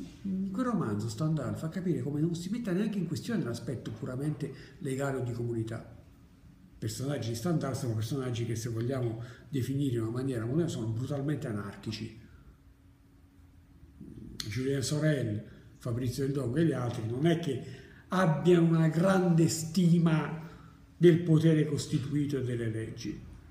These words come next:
Nelle cronache italiane, eh, bellissimo, Stendhal fa un grandi-, una grandissima esaltazione dei briganti italiani come quelli che si oppongono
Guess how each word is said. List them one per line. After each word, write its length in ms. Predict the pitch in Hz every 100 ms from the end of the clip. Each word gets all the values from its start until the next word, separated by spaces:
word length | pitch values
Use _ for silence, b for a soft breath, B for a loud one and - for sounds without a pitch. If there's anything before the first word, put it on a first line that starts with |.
| - - - - -
Nelle 240 | - 139 139
cronache 360 | 147 160 143
italiane, 640 | 139 143 151 175 175 151 -
eh, 1160 | - - - - - - - - - - - - - - -
bellissimo, 680 | 110 107 139 151 - 113
Stendhal 680 | 104 120 113 143 143 117 -
fa 480 | - 127 113 - - - -
un 160 | 120
grandi-, 420 | 117 117 117 127
una 160 | 151 131
grandissima 480 | 127 143 160 160 131
esaltazione 1040 | 123 135 120 151 127 - 185 190 170 127
dei 200 | 117 123
briganti 640 | 120 123 135 156 160 139 131
italiani 560 | 120 127 185 156 117
come 160 | 117 123
quelli 260 | 113 165 135
che 100 | 131
si 140 | 139
oppongono 960 | 113 - 175 165 139 123 117 B B